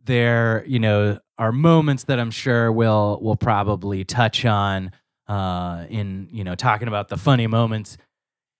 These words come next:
But there are moments where she, it's sort of all put really, it's really laid to bear in some of the moments in this episode,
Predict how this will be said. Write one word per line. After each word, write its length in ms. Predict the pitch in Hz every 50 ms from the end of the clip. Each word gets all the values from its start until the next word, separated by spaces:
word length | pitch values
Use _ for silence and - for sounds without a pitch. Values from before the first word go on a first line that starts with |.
| _ _ -
But 220 | 165 165 151 -
there 240 | 160 160 156 147 139
are 60 | 135
moments 580 | 139 147 170 196 214 247 226 214 185 143 - 156
where 640 | 165 170 160 156 151 151 147 143 139 139 139 139 _ _ _ _ _ _ _ _ -
she, 320 | - - - - - -
it's 220 | - 156 151 - -
sort 240 | - 196 196 180
of 100 | 160 117 - -
all 340 | - 165 156 156 147 135 127
put 300 | - - 147 160 139 98
really, 840 | 104 110 117 123 135 156 175 196 202 208 202 190 180 160 147 135 117
it's 180 | 113 127 - - - - -
really 340 | 226 294 294 277 254 226 202
laid 280 | 170 165 156 135 -
to 100 | 127 117
bear 640 | 95 87 - - 101 104 101 95 90 82 80 82 85 _ _ _ _ _ _ _ _ -
in 140 | 120 113 113
some 180 | - - 131 131
of 80 | 120
the 60 | 120
moments 360 | 110 110 107 107 104 101 - -
in 140 | 92 92
this 260 | 104 143 180 175 - -
episode, 840 | 135 113 - - - - - - 110 98 95 92 92 90 87 85